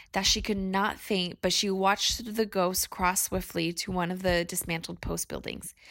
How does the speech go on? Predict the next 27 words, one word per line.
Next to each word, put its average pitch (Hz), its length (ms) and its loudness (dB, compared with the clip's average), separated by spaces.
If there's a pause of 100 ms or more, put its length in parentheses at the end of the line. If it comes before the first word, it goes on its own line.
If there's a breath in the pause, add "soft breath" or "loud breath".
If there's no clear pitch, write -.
(320 loud breath)
It 214 80 4
ascended 247 380 4
the 269 60 4
wall 202 220 4
and 185 140 -4
disappeared 202 640 0
on 185 100 -2
the 175 140 -2
other 180 220 0
side. 160 500 -4 (480 loud breath)
In 214 80 4
an 208 200 2
instant, 262 600 0 (240 loud breath)
the 208 100 2
ghost - 340 2 (120)
reappeared 202 840 2
on 180 140 0
the 175 80 2
top 202 300 0
of 226 80 -4
the 220 100 0
wall, 165 400 0 (300 loud breath)
a 196 80 2
little 226 360 4
ghost 190 400 0
with - 220 4
it. - 160 -6